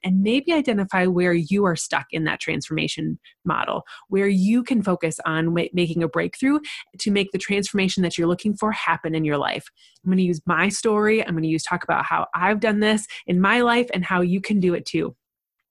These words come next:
We're all on a journey of transformation 'cause we're on a journey of life, right? And so if you want to rise up out of your current situation to live your best life, let's talk about how you can transform your life. Now, it's all about awareness. It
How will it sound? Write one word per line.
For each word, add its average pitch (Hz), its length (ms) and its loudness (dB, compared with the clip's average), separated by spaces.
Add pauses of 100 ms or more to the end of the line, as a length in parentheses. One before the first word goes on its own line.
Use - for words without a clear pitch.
(140)
We're 214 220 0
all 202 160 4
on 214 80 0
a 208 80 2
journey 185 240 2
of 165 60 -2
transformation 165 760 -2
'cause 254 180 -6
we're 269 120 2
on 302 80 2
a 311 80 2
journey 302 240 2
of 269 120 -2
life, 185 440 0
right? 220 340 0 (240)
And 233 140 0
so 254 160 2
if 220 200 -2
you 247 180 4
want 294 240 2
to 202 180 0
rise 190 400 0
up 214 160 0
out - 60 2
of 180 100 0
your 180 80 0
current 190 240 -2
situation 185 520 0
to 175 120 -6
live 165 180 0
your 185 100 2
best 165 320 -4
life, 220 280 -2 (260)
let's 190 400 0
talk - 300 -4
about 180 220 0
how 175 200 -2
you 180 220 0
can 202 200 -2
transform 165 720 -2
your 151 120 -2
life. - 360 -6 (460)
Now, 208 320 2
it's 226 160 -4 (140)
all 240 260 4
about 208 340 2
awareness. 160 600 -2
It - 120 -4